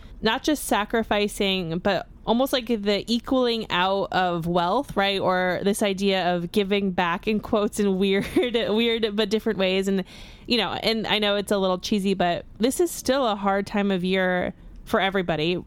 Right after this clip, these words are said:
This year is an even harder time of year for everybody. So the first thing to do, I think, that really does, like, get back to these roots are,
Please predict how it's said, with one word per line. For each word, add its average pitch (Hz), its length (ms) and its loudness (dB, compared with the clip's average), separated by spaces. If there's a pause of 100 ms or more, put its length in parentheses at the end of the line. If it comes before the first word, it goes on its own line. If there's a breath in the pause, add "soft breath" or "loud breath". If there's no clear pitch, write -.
This 214 240 0
year 190 240 2
is 185 140 2
an 190 100 0
even 190 180 0
harder 220 360 0
time 170 220 -2
of 165 120 0
year 165 140 -2
for 170 140 0
everybody. 170 420 0
So 202 160 -2
the 202 100 0
first 277 380 -2
thing 214 240 2 (320 loud breath)
to 247 120 2
do, 233 160 2
I 226 60 0
think, 208 160 0
that 190 120 0
really 233 180 0
does, 202 200 0
like, 190 200 -2
get 185 180 0
back 185 200 0
to 208 80 -4
these 185 200 0
roots 208 220 0
are, 180 180 0